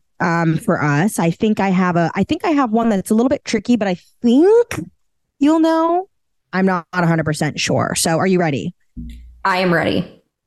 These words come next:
Speaker 1: Okay. What legendary pop group got their name from Brothers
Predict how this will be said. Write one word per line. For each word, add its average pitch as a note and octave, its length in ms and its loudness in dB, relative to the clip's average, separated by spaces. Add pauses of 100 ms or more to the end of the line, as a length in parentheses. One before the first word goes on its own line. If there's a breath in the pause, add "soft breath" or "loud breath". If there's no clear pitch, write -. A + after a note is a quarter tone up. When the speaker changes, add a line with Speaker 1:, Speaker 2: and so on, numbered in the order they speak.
(720)
Speaker 1:
Okay. G#3 240 -8 (1160 soft breath)
What G3+ 760 0 (120)
legendary G#3+ 760 2
pop - 480 -6
group F3 560 -2 (300)
got A3 360 -2
their C4 220 2
name F#3+ 680 2 (1040)
from F#3 480 0 (520)
Brothers G3+ 840 2